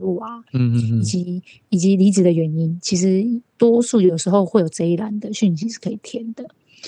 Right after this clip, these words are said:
Speaker 2: OK。
Speaker 1: 然后这时候，呃，当这个部分他直接问他说：“哎，那你为什么离职？”但这个表单其实它上面已经写了四个字，哎，这四个字我字，就是，啊，职涯规划。
Speaker 2: 啊，对啊，这不是最常
Speaker 1: 好，对不对？
Speaker 2: 写的吗？
Speaker 1: 对，没错，没错，没错。然后所以当，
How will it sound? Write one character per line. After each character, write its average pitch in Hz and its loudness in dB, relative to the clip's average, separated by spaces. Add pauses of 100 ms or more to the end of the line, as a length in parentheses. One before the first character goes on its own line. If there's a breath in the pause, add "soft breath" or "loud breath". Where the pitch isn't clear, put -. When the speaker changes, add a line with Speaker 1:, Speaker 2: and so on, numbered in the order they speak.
(200 loud breath)
Speaker 2:
OK。 98 -4
Speaker 1:
然 190 4
后 240 6
这 247 2
时 208 4
候， 202 4 (320 loud breath)
呃， 185 0
当 208 4
这 233 2
个 180 2 (160)
部 233 2
分 202 4
他 190 2
直 185 -6
接 180 2
问 190 0
他 165 -4
说 170 -6
：“哎， - 4
那 262 4
你 196 4
为 185 2
什 196 -4
么 165 0
离 160 -4
职？” - -16
但 226 -4 (160)
这 - -4
个 233 4
表 156 -8
单 185 -6
其 185 -4
实 175 -4
它 180 -4
上 190 -2
面 185 0
已 190 -8
经 175 -6
写 - -6
了 - -14
四 185 -6
个 - -8
字， - -16 (100)
哎， 226 -6
这 226 -8
四 220 -6
个 190 -4
字 175 -12
我 165 -18
字， - -20 (120)
就 - -12
是， 220 -10 (480 soft breath)
啊， 233 -12
职 - -2
涯 226 0
规 254 -2
划。 240 -6 (300)
Speaker 2:
啊， 117 0
对 143 4
啊， 135 4
这 139 4
不 127 2
是 131 4
最 131 4
常 185 4
Speaker 1:
好， 175 2
对 196 4
不 190 4
对？ - 4
Speaker 2:
写 - -2
的 117 2
吗？ - -2
Speaker 1:
对， 190 4
没 196 4
错， 233 6
没 190 4
错， 190 0
没 175 0
错。 170 -4 (300 loud breath)
然 233 4
后 294 6
所 294 4
以 240 6
当， 247 4